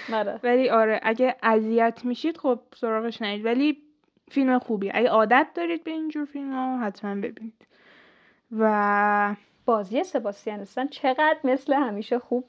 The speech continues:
Speaker 1: بود.
Speaker 2: آره.
Speaker 1: و این دفعه یه خوبی بودش که بازم فقط ما تعریف نمی‌کنیم. اصلاً انگار دیگه همه، اه، شناختنش و من مثلاً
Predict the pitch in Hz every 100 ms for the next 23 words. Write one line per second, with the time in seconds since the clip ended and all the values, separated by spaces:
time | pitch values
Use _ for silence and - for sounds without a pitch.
0 | - 190 208 _ - 226 214 214 214 220
1 | 208 202 226 214 - - 240 208 208 294
2 | 285 320 - 302 320 330 320 311 330 277
3 | 285 302 311 254 240 254 262 269 277 247
4 | 208 240 - 247 262 - 196 190 226 -
5 | 208 226 247 233 208 208 240 254 220 262
6 | - 214 196 214 269 294 _ _ _ _
7 | _ _ _ 214 196 190 196 208 - 226
8 | 226 - - 214 196 - 202 220 247 -
9 | 214 240